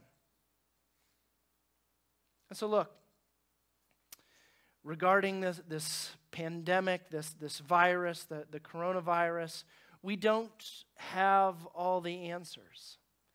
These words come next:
We don't know, uh, everything about this situation and,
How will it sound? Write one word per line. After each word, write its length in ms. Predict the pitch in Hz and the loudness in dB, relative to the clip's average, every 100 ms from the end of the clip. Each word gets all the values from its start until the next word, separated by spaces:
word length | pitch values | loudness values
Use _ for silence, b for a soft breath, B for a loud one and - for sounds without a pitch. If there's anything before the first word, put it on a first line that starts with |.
| _ _ _ | _ _ _
We 120 | 156 156 | -14 0
don't 340 | 180 190 196 | 2 2 -2
know, 680 | 185 185 185 185 185 185 170 _ _ _ | 0 2 4 4 0 -4 -12 _ _ _
uh, 220 | 147 151 - | -12 -12 -2
everything 600 | 208 208 214 208 208 190 | -2 0 -2 -4 -4 0
about 280 | 185 185 - | 0 0 -2
this 160 | 190 | -10
situation 720 | - 196 - 180 196 233 214 | -8 -10 -8 -8 -6 -8 -6
and, 180 | 175 170 | -6 -8